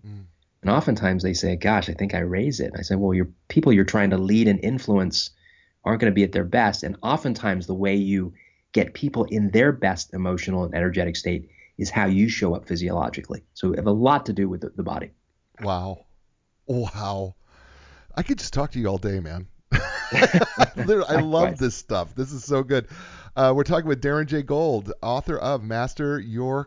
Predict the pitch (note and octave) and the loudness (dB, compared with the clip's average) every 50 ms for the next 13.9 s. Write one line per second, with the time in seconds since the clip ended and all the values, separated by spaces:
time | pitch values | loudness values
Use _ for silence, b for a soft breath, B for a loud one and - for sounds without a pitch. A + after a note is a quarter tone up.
0 | - - - - C#3 C3+ C3+ C3 A#2 A2 G#2 G#2 G#2 - B B B B B B | -8 -10 -8 -4 -2 0 0 0 0 0 -2 -2 -6 -8 B B B B B B
1 | A2 B - - A2+ A#2 C3+ C#3 - - B2 B2 A2 B2 A2+ A2+ A2+ A2 - - | -20 B -4 -2 0 0 0 -2 -2 -2 -6 -6 -4 -6 -6 -6 -6 -6 -6 -6
2 | B2+ A#2+ A#2+ A2+ - A2 G#2+ G2+ F#2+ - - A2+ A2+ A#2+ C3 C#3 C3 B2+ A2 G#2+ | -6 -6 -6 -6 -6 -8 -8 -8 -10 -12 -12 -8 -4 -4 -2 -2 -2 -2 -4 -4
3 | G#2 G#2 G2+ - - - C3 C3 C3 B2 A2+ A2 G#2 G2+ G2+ G#2+ - - B2 F#3+ | -4 -6 -6 -8 -6 -6 -6 -4 -4 -4 -6 -4 -4 -4 -4 -4 -4 -2 0 2
4 | G#3+ G#3 - D#3 A#2+ A2 F#2 G#2 G2+ F#2+ F#2+ F2+ - F#2 G2 G2 F#2+ F2 G2 F#2+ | 2 2 2 -2 -2 -2 -2 -4 -4 -4 -6 -6 -8 -8 -10 -10 -10 -8 -8 -8
5 | G2 G2+ G2 F2+ G2+ - - - G#2 G2+ F#2+ F#2+ F2+ G2 F#2+ F2+ F#2+ F#2 F#2 F#2+ | -6 -8 -8 -8 -10 -12 -10 -8 -6 -6 -6 -6 -6 -6 -6 -6 -6 -4 -2 -2
6 | F#2+ F#2 F#2+ - b b b b b b b b - G#2 G2+ G2+ - F2 A2+ - | 0 0 -2 -2 b b b b b b b b -4 -2 -2 -2 -2 -2 -4 -4
7 | - - - - A2 A2+ - A#2+ A2 F2+ F#2+ F#2+ - - - A2 G#2+ - G#2+ F#2+ | -4 -6 -4 -2 -2 -2 0 -2 -2 -2 -4 -10 -8 -4 -4 -4 -2 -4 -4 -4
8 | F#2+ F#2+ F#2 F2 F2+ F#2 F2+ E2+ E2+ F#2 F2 F2+ F#2 F#2 F#2 E2+ - - G#2+ G#2 | -2 -2 -2 -2 -2 -4 -2 -2 -2 -2 0 0 0 0 -2 -4 -4 -4 -4 -2
9 | G2+ F#2 - - G2 G2+ G2+ - G2+ F2 - G#2 C#3 C#3+ A2 G#2 G2+ F#2 b b | -4 -4 -6 -6 -4 -4 -4 -4 -4 -2 -2 -2 0 0 -2 -4 -6 -8 b b
10 | b b b b b b b - - A#2 - - - C3 D3+ C#3 G#2 G2+ A#2+ B2 | b b b b b b b -2 0 0 0 2 2 4 4 4 4 2 2 2
11 | C#3+ C#3+ A2+ A2 - - - A2 A2 G#2+ - - - - - - - A2 G2+ - | 2 2 0 -2 -2 -2 -2 -2 -2 -2 -2 -6 -10 -18 -16 -8 -6 -6 -2 -2
12 | B2 A2 A2 G2 A#2 A2 G#2+ G#2+ - - - G2+ B2 A2+ - B2+ - A#2 G#2+ G2+ | -4 -4 -2 -2 0 0 0 0 -4 -6 -4 -2 0 0 -2 -2 -2 -2 0 0
13 | A2 G#2+ G#2+ A2 A#2 B2 - B2 G2+ - - A2+ A#2+ A#2+ - - - A#2+ | 0 0 0 0 0 0 0 -2 -2 -2 0 0 2 2 2 0 0 2